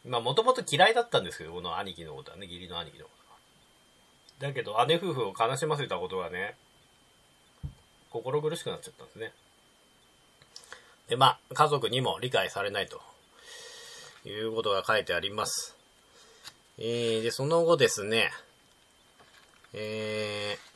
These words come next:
ー、なんだっけ。行進、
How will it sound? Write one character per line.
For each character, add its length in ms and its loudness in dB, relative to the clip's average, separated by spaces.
ー、 40 -10
な 40 -6
ん 40 -6
だ 60 -6
っ 120 -8
け。 160 -12
行 260 12
進、 260 6